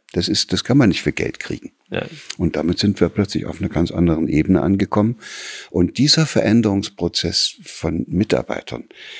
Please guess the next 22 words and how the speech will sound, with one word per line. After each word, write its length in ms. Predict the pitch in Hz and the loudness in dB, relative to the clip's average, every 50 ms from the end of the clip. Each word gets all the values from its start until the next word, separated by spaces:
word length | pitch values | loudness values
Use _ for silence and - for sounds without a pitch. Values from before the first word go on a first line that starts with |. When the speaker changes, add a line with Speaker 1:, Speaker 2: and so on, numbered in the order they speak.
| - - - - _ - | -18 -18 -20 -18 _ -2
Speaker 1:
den 200 | 107 87 87 - | -2 0 0 -2
kann 280 | - 98 101 104 117 113 | -2 0 2 2 4 4
man 240 | 110 107 104 95 | 4 4 4 4
nicht 320 | 98 113 120 - - _ 90 | 4 2 0 -2 -4 _ 0
dadurch 380 | 87 95 104 117 101 - - | 2 2 4 2 2 2 2
machen, 320 | 80 85 85 - 120 120 101 | 0 0 2 2 2 2 2
dass 200 | 85 95 - - | 2 0 0 0
man 140 | 104 90 - | 0 0 0
den 180 | 85 73 71 | 0 -2 0
Mitarbeitern 640 | 76 101 - 117 107 - - 92 87 - 92 87 - - - - - - - - - | -2 0 0 0 0 0 -2 -4 -2 -2 -2 -2 -2 -4 -10 -16 -18 -16 -16 -6 -2
in 140 | - 82 78 | 0 0 0
Schulungen 580 | - - 110 117 131 139 131 123 120 101 92 | 0 0 0 0 2 4 4 6 4 4 4
schickt, 380 | 95 - - 117 110 - - - | 2 2 0 0 -2 -2 -2 -2
wo 100 | 90 - | 0 2
er 140 | - 82 85 | 2 2 0
freundliches 540 | - - 98 92 90 - 87 - 85 80 - | 0 2 2 2 2 0 -2 -4 -6 -6 -6
Verhalten 420 | - 87 87 95 95 - 80 67 | -4 -2 0 0 0 -2 -4 -6
lernt. 400 | - - - - - - - _ _ _ _ _ _ _ _ _ _ _ _ _ _ | -6 -8 -12 -16 -20 -20 -20 _ _ _ _ _ _ _ _ _ _ _ _ _ _
Das 160 | - 92 - | -6 -4 -2
ist 140 | 117 110 - | 0 0 0
Abrichtung. 600 | - 98 - - - - - - - - - - _ _ _ _ _ _ _ _ _ - | -2 -2 -4 -4 -8 -8 -10 -10 -12 -12 -14 -16 _ _ _ _ _ _ _ _ _ -6
Sondern 360 | - 87 95 101 113 110 110 | 0 2 4 4 4 4 2